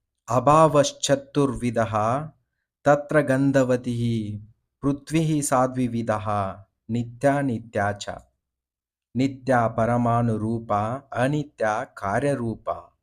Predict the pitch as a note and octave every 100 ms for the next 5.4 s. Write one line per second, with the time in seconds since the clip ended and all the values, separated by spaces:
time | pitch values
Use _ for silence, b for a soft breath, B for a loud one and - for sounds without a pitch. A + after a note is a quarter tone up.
0 | _ _ _ _ C#3 D3 D3 - - B2
1 | A2+ A#2 A2 G#2 G#2+ C3 E3 - _ _
2 | _ _ _ - C3+ C#3 D3+ D3 C#3+ C#3
3 | - B2+ C3+ C3+ B2 A#2+ A2+ A2 G#2 A2+
4 | - A2+ B2 D3+ D3 C#3+ A#2 A#2 A#2 A2+
5 | A#2 A2 G2 -